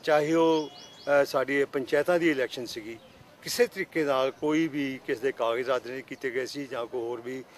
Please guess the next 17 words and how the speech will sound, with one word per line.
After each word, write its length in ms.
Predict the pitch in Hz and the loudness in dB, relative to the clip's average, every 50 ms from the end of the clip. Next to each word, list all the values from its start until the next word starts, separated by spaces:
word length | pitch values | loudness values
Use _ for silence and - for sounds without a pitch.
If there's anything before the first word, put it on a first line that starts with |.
| - - - | -20 -12 -6
ਕਿਸ 140 | - 151 139 | -4 -2 -2
ਤਰ੍ਹਾਂ 180 | - 147 139 135 | 0 0 0 2
ਦਾ 100 | 127 131 | 0 -2
ਪ੍ਰੈਸ਼ਰਾਈਜ਼ 540 | - - 120 117 113 - - 127 123 113 101 | -2 -2 -4 -4 -4 -4 -6 -6 -6 -6 -8
ਨਹੀਂ 120 | 120 135 | -10 -10
ਕੀਤਾ 260 | - - 131 - 127 | -10 -10 -8 -6 -6
ਗਿਆ 180 | 113 107 113 107 | -6 -4 -6 -8
ਸੀ। 220 | - - 151 165 - - - - - - - - | -8 -10 -12 -14 -14 -18 -20 -20 -20 -20 -12 -2
ਮੈਂ 240 | 139 165 208 247 262 | 2 4 6 8 8
ਉਮੀਦ 240 | 240 208 190 185 147 | 8 8 6 4 4
ਕਰਦਾ 460 | - 156 139 120 - 147 135 113 104 - - - - - - - - - | 4 4 4 4 4 2 0 0 -2 -6 -14 -20 -20 -20 -20 -20 -2 4
ਕਿ 280 | 165 170 180 185 190 - - | 6 8 8 8 8 6 4
ਇਹੋ 240 | - 180 170 160 180 | 4 4 6 8 8
ਜਿਹਾ 160 | 180 185 180 | 10 10 10
ਵਾਤਾਵਰਣ 520 | 165 151 139 131 - 139 139 127 135 135 127 | 10 10 8 8 6 4 4 4 4 2 0
ਜਿਹੜਾ 260 | 117 131 135 143 131 | -2 -2 0 0 0
ਹੈਗਾ 340 | 120 117 98 117 120 123 | -2 -2 -2 0 0 0